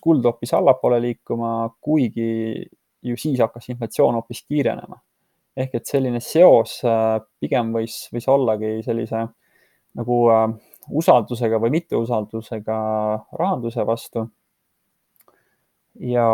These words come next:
noh, pigem võib öelda, et, et kuld, äh, allub rohkem sellistele nagu sentimenti, äh, muutustele, et, et kui on, äh, mingisugune sentiment investoritel,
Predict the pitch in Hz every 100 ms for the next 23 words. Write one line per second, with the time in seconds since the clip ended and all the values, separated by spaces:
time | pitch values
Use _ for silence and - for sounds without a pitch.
0 | 113 113 123 - _ 143 131 117 117 131
1 | 117 113 110 - - - 139 139 110 -
2 | - 110 107 107 107 113 - - 131 131
3 | 110 131 135 110 113 110 113 - 110 107
4 | 107 107 110 110 - 151 156 110 107 107
5 | 107 113 110 107 107 120 151 - - -
6 | 117 107 113 - - _ 139 127 110 110
7 | 110 110 110 _ _ _ _ _ _ -
8 | 139 131 - 117 117 117 185 208 131 117
9 | 113 - 120 127 - 117 110 113